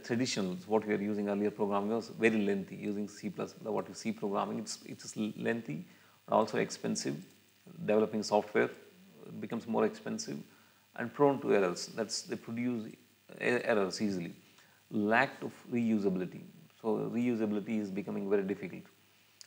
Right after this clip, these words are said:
difficult to maintain. So these are all drawback, and sometimes it's even disasters. If something has happened, so rewriting the software and making it's very difficult. That was, disasters means you're running the software and something has happened, and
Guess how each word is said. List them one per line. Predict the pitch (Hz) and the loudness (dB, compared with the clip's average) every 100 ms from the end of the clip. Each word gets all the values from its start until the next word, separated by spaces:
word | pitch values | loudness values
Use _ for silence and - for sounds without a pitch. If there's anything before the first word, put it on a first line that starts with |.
| - | -2
difficult | 127 151 139 123 | -2 0 0 2
to | |
maintain. | 120 104 92 - - | 4 4 2 -4 -8
So | - | -6
these | 151 151 | -6 -4
are | 156 | 0
all | 160 | 2
drawback, | 127 117 101 95 - - - _ _ 120 | 6 6 6 4 -2 -16 -20 _ _ -16
and | 120 | -8
sometimes | 127 131 123 113 110 | -2 2 2 0 -6
it's | 101 - | -8 -6
even | 120 120 | -4 0
disasters. | 107 107 101 - 92 - | 4 4 4 -2 -8 -10
If | 104 - | -10 -8
something | 104 113 110 | -6 -2 -2
has | 101 | 2
happened, | 104 104 110 101 | 0 0 -6 -8
so | 104 92 - - - - | -8 -10 -14 -20 -20 -4
rewriting | 113 110 101 110 | 4 4 4 2
the | 101 | 2
software | 104 104 - 107 | 2 2 2 0
and | 98 95 95 | 0 -4 -8
making | 101 101 123 | -10 -8 -10
it's | 110 - | -10 -6
very | 113 117 | -2 0
difficult. | 107 110 98 | 0 -2 -2
That | 95 98 | -2 -2
was, | 107 104 | -2 -2
disasters | 110 98 104 120 - 120 110 | -6 -2 4 4 2 -4 -4
means | 123 135 - - - - - | -6 -6 -8 -14 -20 -12 4
you're | 107 | 6
running | 107 117 120 | 6 4 0
the | |
software | 113 117 110 - 123 | 4 6 6 0 -4
and | 113 | -2
something | - 107 117 113 | -4 -4 -4 -4
has | 104 | 0
happened, | 110 107 123 123 | 0 0 -4 -6
and | - 101 104 | -8 -10 -12